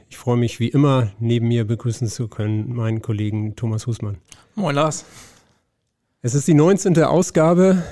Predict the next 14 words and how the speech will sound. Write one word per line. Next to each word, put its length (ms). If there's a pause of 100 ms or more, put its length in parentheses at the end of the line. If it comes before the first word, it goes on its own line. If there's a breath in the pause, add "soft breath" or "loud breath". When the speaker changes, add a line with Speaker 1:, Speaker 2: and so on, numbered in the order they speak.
(120)
Speaker 1:
unseres 640
kleinen 520
Podcasts 720
und 300
wir 120
freuen 360
uns, 580 (360 loud breath)
einen 580 (320 loud breath)
kölschen 680
Jungen 580
hier 300
zu 200
haben, 360
der 460